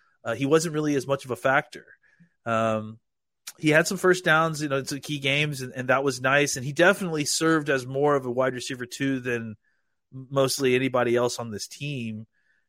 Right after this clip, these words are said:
um, despite not getting a ton of targets. Uh,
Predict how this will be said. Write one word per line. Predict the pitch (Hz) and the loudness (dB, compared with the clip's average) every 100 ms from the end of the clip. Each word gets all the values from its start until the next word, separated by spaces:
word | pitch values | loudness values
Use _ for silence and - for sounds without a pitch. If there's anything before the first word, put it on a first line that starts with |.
| _ | _
um, | 127 117 113 107 | -2 0 0 -4
despite | 113 - 127 123 | -6 2 4 4
not | 120 117 | 2 0
getting | 123 113 | -2 -2
a | 104 | -6
ton | - 120 | -6 -8
of | |
targets. | - 120 131 190 185 - - _ _ _ _ 123 | -4 -4 -2 -2 -4 -10 -12 _ _ _ _ -6
Uh, | 123 113 110 | -2 0 0